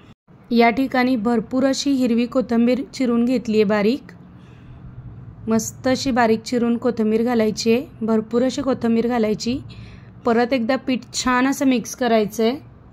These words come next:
मस्त असं आपलं पीठ हे तयार झालेलं आहे सांडगे घालायसाठी. तर बघा, या ठिकाणी आपलं पीठ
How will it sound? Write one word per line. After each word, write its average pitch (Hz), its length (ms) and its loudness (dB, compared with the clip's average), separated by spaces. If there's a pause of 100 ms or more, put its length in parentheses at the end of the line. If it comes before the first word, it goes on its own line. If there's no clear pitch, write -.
(1080)
मस्त 233 560 -2
असं 277 260 0
आपलं 262 260 0 (120)
पीठ 254 200 0
हे 262 100 0 (100)
तयार 240 260 4
झालेलं 233 360 4
आहे 226 240 2
सांडगे 233 420 0
घालायसाठी. 214 680 0 (800)
तर 220 160 0
बघा, 214 280 2
या 226 220 6
ठिकाणी 226 420 2
आपलं 226 240 -2
पीठ 226 220 -2